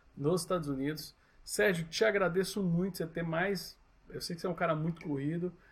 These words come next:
mas conseguiu arrumar um espaço na agenda aí pra falar aqui no nosso podcast mais um pouquinho. Muito obrigado, sua participação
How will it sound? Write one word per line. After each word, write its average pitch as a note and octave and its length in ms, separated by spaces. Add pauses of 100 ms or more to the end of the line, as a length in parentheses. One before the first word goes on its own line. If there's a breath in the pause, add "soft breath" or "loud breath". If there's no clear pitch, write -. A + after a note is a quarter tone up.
(140)
mas D#3 240
conseguiu E3+ 420
arrumar E3 240
um E3 80
espaço E3 560
na D#3 120
agenda C#3+ 360
aí C#3+ 60
pra D3 180
falar C#3+ 280
aqui C#3 180
no C3+ 80
nosso C3 300
podcast C#3 600
mais C#3 180
um C3+ 40
pouquinho. C#3 380
Muito F3+ 280
obrigado, C#3+ 400
sua D3 100
participação D3+ 760